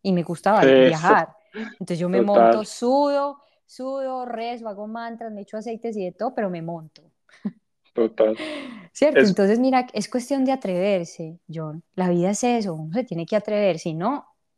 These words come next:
Speaker 1: siga como todo el mundo, dormido, en piloto automático, modo supervivencia.
Speaker 2: Y es, y es algo que me parece súper chévere porque,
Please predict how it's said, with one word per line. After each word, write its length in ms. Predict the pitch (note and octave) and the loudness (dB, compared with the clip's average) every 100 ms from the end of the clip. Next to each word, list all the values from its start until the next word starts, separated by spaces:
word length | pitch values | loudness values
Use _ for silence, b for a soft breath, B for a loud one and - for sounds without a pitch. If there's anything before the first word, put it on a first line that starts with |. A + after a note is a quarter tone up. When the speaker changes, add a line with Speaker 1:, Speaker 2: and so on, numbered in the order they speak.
| _ _ _ _ _ _ _ _ | _ _ _ _ _ _ _ _
Speaker 1:
siga 260 | F#3+ E3+ | -2 0
como 240 | F3+ G3+ F3+ | 0 -2 -2
todo 180 | E3 E3+ | -4 -4
el 80 | |
mundo, 440 | G3+ F#3+ E3 G3 G#3+ - | -4 -4 -6 -10 -12 -4
dormido, 540 | F3+ F3 G#3 C4+ C4 | 0 2 2 2 2
en 120 | B3+ | 0
piloto 280 | G#3+ F3 G3+ | -2 -2 -2
automático, 640 | G#3 F#3 G3 A#3+ A#3+ A#3 F#3 | -4 -2 0 0 0 -2 0
modo 200 | E3 F3 | -2 -4
supervivencia. 720 | F#3 D#3+ D#3 D3+ - - _ _ _ _ _ _ _ b b b - | -6 -8 -8 -10 -12 -20 _ _ _ _ _ _ _ b b b 4
Speaker 2:
Y 140 | D#3 | 8
es, 200 | C#3+ - | 8 6
y 120 | D#3+ D3 | 6 6
es 140 | - | 8
algo 260 | E3 E3+ E3+ | 6 6 6
que 140 | D#3+ | 6
me 140 | C#3 B2 | 6 4
parece 420 | C3+ C3 C#3+ F3 | 4 6 6 2
súper 280 | - - C#3 | 2 2 2
chévere 220 | C#3+ C#3+ | 6 6
porque, 360 | E3+ - - | 6 4 2